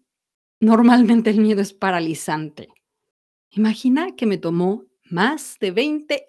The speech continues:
años terminar mi tesis y obtener mi título universitario, porque tenía miedo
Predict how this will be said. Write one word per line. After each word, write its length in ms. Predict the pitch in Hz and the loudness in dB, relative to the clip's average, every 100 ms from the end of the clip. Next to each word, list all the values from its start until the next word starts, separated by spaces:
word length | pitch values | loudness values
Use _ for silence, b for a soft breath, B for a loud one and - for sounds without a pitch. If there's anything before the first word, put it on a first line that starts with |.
| - | -2
años 880 | 233 233 220 160 - - - - _ _ _ _ | 0 2 0 -4 -8 -14 -18 -20 _ _ _ _
terminar 420 | - 180 165 160 151 | -8 -4 -4 -4 -4
mi 120 | 147 | -8
tesis 680 | 131 123 - - - - _ _ - | -10 -14 -16 -18 -20 -20 _ _ 0
y 80 | |
obtener 360 | 190 190 170 165 | 0 0 -2 -2
mi 120 | 170 | -4
título 340 | 165 170 170 165 | -4 -2 0 0
universitario, 760 | 160 117 - 127 127 - - _ b b b b b b b _ _ | 0 -2 -4 -6 -6 -8 -18 _ b b b b b b b _ _
porque 220 | 233 233 | -4 -2
tenía 260 | 254 254 277 | 4 4 4
miedo 400 | 285 320 320 | 2 0 -4